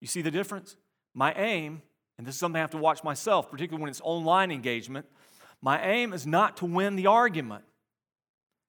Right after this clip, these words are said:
My aim is to invite the lost son home. My aim is to find the lost sheep and bring them back into the fold. My aim is to find that lost coin and recover it. I'm not trying to defeat them.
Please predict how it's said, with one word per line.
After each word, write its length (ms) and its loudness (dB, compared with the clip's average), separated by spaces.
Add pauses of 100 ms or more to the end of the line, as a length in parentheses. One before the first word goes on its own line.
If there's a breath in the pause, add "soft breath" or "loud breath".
(340)
My 240 2
aim 280 0
is 120 -6
to 80 -4
invite 320 2
the 80 -6
lost 440 -2
son 240 -2
home. 400 -4 (1080 soft breath)
My 260 2
aim 280 -2
is 80 -8
to 80 -6
find 320 0
the 40 -4
lost 440 -2
sheep 400 -6
and 100 -12
bring 160 -4
them 120 -6
back 200 0
into 100 -12
the 80 -10
fold. 420 -6 (240 loud breath)
My 180 4
aim 200 2
is 60 -8
to 80 -6
find 280 2
that 140 -4
lost 300 -2
coin 300 -4
and 100 -10
recover 420 -4
it. 60 -20 (220 loud breath)
I'm 80 -10
not 180 2
trying 260 -2
to 140 -10
defeat 640 -6
them. 400 -6